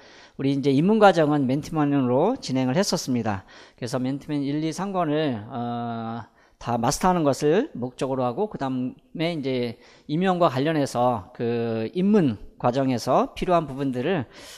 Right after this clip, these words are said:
어, 제가 이제 강의를 했었고, 여기는 이제 그 기초과정이라고 했는데, 어, 상당히 맨투맨보다는 내용적으로 업그레이-, 업그레이드가 되어 있고, 어, 물론 이제 혼자 볼 수 있도록 이 책이 우리말로 되어 있고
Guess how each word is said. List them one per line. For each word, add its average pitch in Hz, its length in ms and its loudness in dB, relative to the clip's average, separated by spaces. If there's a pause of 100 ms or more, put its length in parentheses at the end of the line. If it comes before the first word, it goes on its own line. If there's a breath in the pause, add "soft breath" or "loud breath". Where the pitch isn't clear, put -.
어, 117 300 0
제가 123 220 -2
이제 117 120 -4
강의를 123 340 -2
했었고, 170 760 0 (460 loud breath)
여기는 175 320 4
이제 156 200 4
그 151 140 -4
기초과정이라고 214 880 4
했는데, 185 540 6 (180)
어, 143 680 4 (800 soft breath)
상당히 208 680 4
맨투맨보다는 190 1040 8
내용적으로 151 840 6
업그레이-, 160 500 2 (160)
업그레이드가 175 600 4
되어 151 180 6
있고, 147 640 2
어, 131 500 2
물론 160 300 4
이제 202 80 2
혼자 233 560 8
볼 196 160 6
수 202 140 -2
있도록 180 400 4
이 147 80 0
책이 180 320 0
우리말로 208 400 8
되어 170 160 4
있고 170 600 2